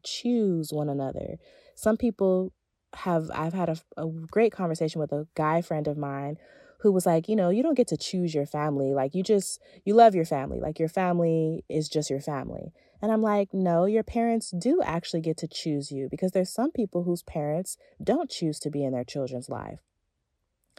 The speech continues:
So you should never take that level of love and commitment for granted.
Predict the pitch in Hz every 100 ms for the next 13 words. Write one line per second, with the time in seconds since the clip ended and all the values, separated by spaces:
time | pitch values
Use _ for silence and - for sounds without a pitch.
0 | _ - - - 233 233 208 247 247 226
1 | 247 269 247 240 226 175 185 175 160 175
2 | 190 165 156 151 165 180 147 - 160 180
3 | - 156 - 139 131 185 330 131 - -